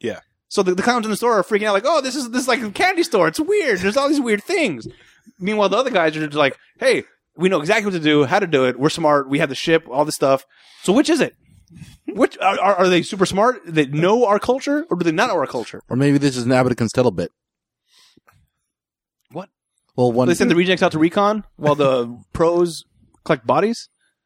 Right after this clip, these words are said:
Speaker 3: Or maybe they're just, those are the useless ones, and just, and just go and do whatever you wanna do, and the rest of them take care of business. <laughs>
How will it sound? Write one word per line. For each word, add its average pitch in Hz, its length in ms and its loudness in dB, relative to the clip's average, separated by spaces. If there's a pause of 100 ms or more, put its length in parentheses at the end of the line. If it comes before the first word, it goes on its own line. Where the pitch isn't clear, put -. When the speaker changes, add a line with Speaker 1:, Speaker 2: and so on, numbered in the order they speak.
(260)
Speaker 3:
Or 120 140 0
maybe 139 240 2
they're 127 200 4
just, 110 280 -8
those 107 260 2
are 117 60 6
the 98 160 2
useless 123 420 0
ones, 110 240 2
and 107 140 -4
just, 101 140 -8
and 107 100 0
just 110 160 -4
go 113 140 2
and 95 80 -4
do 104 60 -2
whatever 101 200 2
you 92 80 0
wanna 90 220 -2
do, 95 320 0 (560)
and 95 500 -4
the 95 80 -10
rest 110 240 2
of 104 80 -2
them 98 160 -2
take 104 180 -4
care 101 140 0
of 90 80 -2
business. 95 480 -2
<laughs> - 60 -8